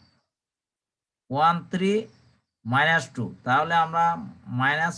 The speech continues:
ওয়ান থ্রি মাইনাস টু, এরপরে ওয়ান টু, টু ওয়ান, ওয়ান, এ টু ওয়ান পেলাম থ্রি, টু টু পেলাম সিক্স, এ, টু টু পেলাম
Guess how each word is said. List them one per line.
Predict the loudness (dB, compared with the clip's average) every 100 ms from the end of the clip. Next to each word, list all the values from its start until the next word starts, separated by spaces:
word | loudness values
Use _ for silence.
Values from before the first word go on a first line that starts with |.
| -6
ওয়ান | -2 -2 -4 -12 -20 _ _ _ _ -6
থ্রি | -2 -2 -2 -4 -12 -2
মাইনাস | 2 4 2 0
টু, | -10 -12 -16 _ _ _ _ -4
এরপরে | -4 -2 0 2 0 -4 -16 -20 -20 _ _ -6
ওয়ান | 0 2 2 -2 -2
টু, | -4 -4 -8 _ _
টু | -6 -4 0
ওয়ান, | 0 0 -4 _ _ _ _ _ _ _ -4
ওয়ান, | 0 2 0 -10 -14 -4 -2
এ | -2 -4
টু | -4 -2 0
ওয়ান | 2 0 -2 -12 _ _ _ _ _
পেলাম | -4 0 0 0 -10
থ্রি, | -4 -2 -2 -4 _ _ _ _ _ _ _
টু | -10 -8
টু | -6 -4
পেলাম | -2 2 4 2 -2 _ _ _ _ -18
সিক্স, | -10 -4 -2 -2 -4 -14 -16 -6 -4
এ, | -4 -6
টু | -10 -10
টু | -8 -4
পেলাম | -2 0